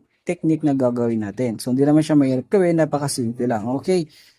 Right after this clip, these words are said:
Sorry, medyo maingay ito kasi sa labas ako nagre-record. O, diba? Kaya nagre-record ako para lang matulungan ko kayo, para dumami ang followers nyo. Sorry, medyo maingay mga bata dito. Pero ang importante, at least, diba? Um, I can guarantee you that pagkatapos ng video na to, sure na sure akong gagawin yung technique na papakita ko sa inyo.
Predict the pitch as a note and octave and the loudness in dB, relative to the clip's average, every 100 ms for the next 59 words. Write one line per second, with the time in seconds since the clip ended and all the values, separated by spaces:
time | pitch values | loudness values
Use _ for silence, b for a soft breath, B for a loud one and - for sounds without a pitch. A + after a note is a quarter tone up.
0 | - - E3 D#3+ E3+ D#3+ D#3+ D3 D3+ D3 | -10 0 4 4 2 2 4 6 6 6
1 | D3 D3 D3 D3 D3 C#3+ C#3 C#3+ C#3+ C#3 | 4 0 -2 -2 0 0 0 0 2 2
2 | B2 B2+ E3+ F#3 C#3 D3 B2+ B2+ C3+ C3 | 2 0 0 2 2 2 0 -2 -2 -4
3 | B2+ C#3+ C3+ B2 B2 A#2+ B2 C#3+ D3 B2+ | 0 2 2 0 -2 -2 0 0 0 0
4 | B2+ C3 B2+ C#3+ C#3+ C#3+ E3 D#3 C#3+ C#3+ | 4 2 4 2 2 2 -2 -2 0 2
5 | C#3+ D3 D3 D3 D3 D3 D3+ D3 - F3 | 4 4 4 4 2 4 4 2 0 -2
6 | - b b _ - C3+ C3 C#3 C3 B2 | -4 b b _ 0 2 4 4 4 4
7 | B2 A#2+ A#2 A2+ A2 G#2+ D#2+ F2 G#2+ F#2 | 2 0 0 -2 -4 -6 -10 -8 -8 -8
8 | - _ _ _ _ _ - B2 B2 - | -12 _ _ _ _ _ -4 -2 -2 -4
9 | - E3+ E3 D3+ C#3+ D#3+ C#3+ C#3 D3+ B2 | -2 0 0 2 0 0 0 0 0 -2
10 | A2 D3 _ _ _ _ - C3 B2+ B2+ | -4 -8 _ _ _ _ -6 -2 2 2
11 | B2+ B2+ C#3 F#3 F3 E3+ E3 D#3+ E3 C#3+ | 2 2 0 0 2 4 2 2 0 0
12 | A#2 - D3 D#3 D3+ D#3 D#3+ D3+ D#3 D#3 | -2 -2 -4 -2 -2 -2 0 2 4 4
13 | D#3 D#3 G#2+ B2 - F3 E3 D#3 E3 D#3 | 4 2 -6 -6 -2 0 2 0 0 4
14 | D#3 C#3 C#3 C#3 C#3 C#3 C3+ B2 C3+ B2+ | 4 4 4 4 6 4 2 2 0 0
15 | B2+ C3 C3 B2+ A#2+ A#2 - G#2+ A2 F#2 | -2 -2 -2 -4 -2 -4 -4 -6 -6 -8